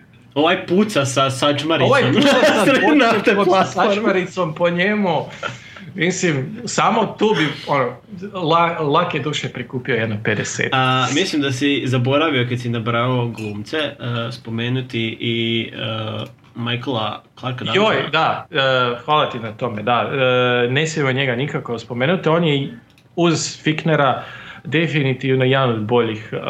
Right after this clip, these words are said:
Speaker 2: glumaca i, i likova u filmu. E, nije, nažalost, više s nama.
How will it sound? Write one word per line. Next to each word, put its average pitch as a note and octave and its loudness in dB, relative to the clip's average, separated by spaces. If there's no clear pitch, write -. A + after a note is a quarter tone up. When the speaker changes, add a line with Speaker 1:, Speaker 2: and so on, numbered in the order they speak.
Speaker 2:
glumaca B2+ 2
i, D#3+ 0
i B3 0
likova C4+ 4
u B2+ 2
filmu. F3+ 2
E, - -2
nije, D#3 2
nažalost, C#3 2
više B2+ -4
s - -8
nama. B2+ 0